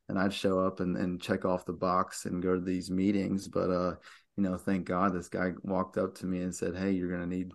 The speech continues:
somebody to help you go through that book." And, uh, so that was, that's kinda how it all started. And, um, you know, a-, as far as, you know, my experience, um, with the fifth step,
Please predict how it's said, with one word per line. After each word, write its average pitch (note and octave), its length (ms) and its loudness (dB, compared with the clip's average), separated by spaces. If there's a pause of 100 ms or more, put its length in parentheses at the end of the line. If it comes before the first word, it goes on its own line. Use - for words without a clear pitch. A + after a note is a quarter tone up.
(100)
somebody F#2 580 4
to F2+ 40 -2
help F#2 220 -2
you G2 60 -6
go F#2 200 -2
through F2+ 160 -4
that F2 220 -2
book." G#2 340 0 (1000)
And, F#2 360 0
uh, F#2+ 340 4 (1500)
so D3+ 80 12
that D3 160 12
was, D3+ 320 8
that's C#3 160 2
kinda C#3 240 10
how C3+ 160 10
it C3 80 12
all B2+ 100 10
started. A2+ 560 8 (400)
And, G2 380 4
um, G2 600 2
you A2 160 4
know, G2+ 460 4
a-, A2 300 -2
as G2+ 200 -2
far A2+ 360 10
as, G2+ 400 8 (120)
you A2+ 140 0
know, G2+ 80 4
my G2+ 200 6
experience, G#2 1000 4 (140)
um, G#2 520 -2 (580)
with A#2 140 2
the G2 100 -2
fifth C3+ 300 8
step, G2 400 0